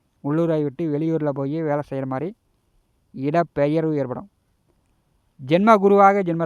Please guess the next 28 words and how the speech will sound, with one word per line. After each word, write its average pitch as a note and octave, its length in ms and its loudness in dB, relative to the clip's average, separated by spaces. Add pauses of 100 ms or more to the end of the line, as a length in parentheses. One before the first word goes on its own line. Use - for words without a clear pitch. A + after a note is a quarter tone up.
ராசியில் E3+ 300 -2
வரும்போது C#3 280 -2 (1080)
பணம் D3+ 340 -4
செலவு D#3 360 2
தான் D#3 120 0
அதிகமாகும். C3+ 480 -6 (920)
சேமிப்பது F#3 560 0
வந்து E3 200 -2
ரிஷப E3+ 280 -4
ராசி E3 300 0
லக்ன D#3 240 -2
அன்பர்களுக்கு C#3 420 -4
குறைவா C#3+ 260 0
தான் C#3+ 120 0
இருக்கும். - 200 -10 (1080)
இரண்டாயிரத்தி G#3+ 600 6
இருபத்தி G3+ 320 -2
ஐந்தாம் F3+ 240 0
வருடம் F3 260 0
மே E3+ 80 0 (100)
மாதம் D#3+ 260 2 (960)
குரு F#3 160 2
பகவான் F#3+ 220 6
வந்து F3+ 220 0
இரண்டாம் F3 320 2
வீட்டிற்கு D#3 380 -4
பெயர்ச்சி D3 300 -2
ஆவார். B2 220 -4